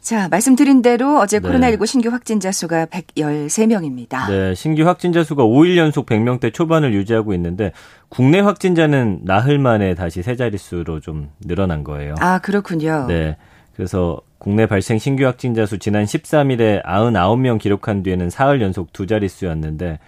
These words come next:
Speaker 2: 이날 세 자릿수로 오늘 늘어났고요. 서울에서 마흔아홉 명, 경기 스물네 명, 인천 여덟 명, 수도권에서 마흔한 명의 확진자가 나왔습니다. 지금 초반으로, 백 명대 초반으로 내려가긴 했는데 좀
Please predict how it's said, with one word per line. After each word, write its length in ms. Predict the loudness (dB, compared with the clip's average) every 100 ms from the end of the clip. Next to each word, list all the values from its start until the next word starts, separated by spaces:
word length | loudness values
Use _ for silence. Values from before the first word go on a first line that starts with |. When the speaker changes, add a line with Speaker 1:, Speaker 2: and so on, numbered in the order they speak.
| _ _
Speaker 2:
이날 220 | -8 -4 -4
세 160 | -4
자릿수로 540 | -2 -2 -2 -4 -4 -2
오늘 240 | -2 -2
늘어났고요. 640 | 0 0 0 -2 -6 -8 -8 -14 -20 _ _
서울에서 640 | -2 2 4 2 2 2
마흔아홉 400 | 4 4 4 0
명, 240 | 0 -2 -2
경기 300 | -4 -2 -4
스물네 440 | -4 -4 -2 -2
명, 280 | -2 -4 -4
인천 340 | -4 -4 -4
여덟 280 | -4 -2 -2
명, 260 | -2 -6 -8
수도권에서 600 | -6 -6 -4 -4 -4 -2
마흔한 440 | -2 0 -2 -2
명의 360 | -2 0 -2 -4 _ _ _
확진자가 560 | -12 -6 -2 -2 -2
나왔습니다. 640 | -4 -4 -6 -6 -8 -8 -12 -16 -20 -20 _
지금 600 | -10 -2 2 2 2 0 -6 _ _ -8
초반으로, 760 | -2 2 4 4 2 2 2
백 220 | 0 -2 0
명대 320 | 0 2 -2
초반으로 360 | -2 -2 0
내려가긴 500 | 4 4 4 4 2
했는데 600 | 2 2 0 0 0 -2 -8
좀 140 | -14